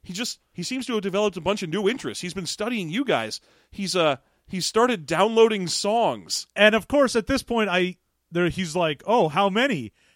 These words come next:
Speaker 2: And I just yell at the screen, "All of them, all of them." And then, of course, turns,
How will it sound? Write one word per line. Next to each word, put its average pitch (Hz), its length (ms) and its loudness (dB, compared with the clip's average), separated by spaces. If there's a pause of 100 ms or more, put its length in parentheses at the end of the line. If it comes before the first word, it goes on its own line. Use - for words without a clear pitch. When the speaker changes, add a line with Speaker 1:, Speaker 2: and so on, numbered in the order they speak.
(200)
Speaker 2:
And 190 220 2
I 196 140 4
just 208 220 -2
yell 175 340 0
at 214 60 -4
the 190 60 -8
screen, 196 420 0
"All 170 340 4
of 151 100 -4
them, 180 380 4 (240)
all 214 400 6
of 214 260 6
them." 214 500 4
And 175 120 -4
then, 185 220 -4 (140)
of 208 140 -8
course, 202 260 2
turns, 180 300 -2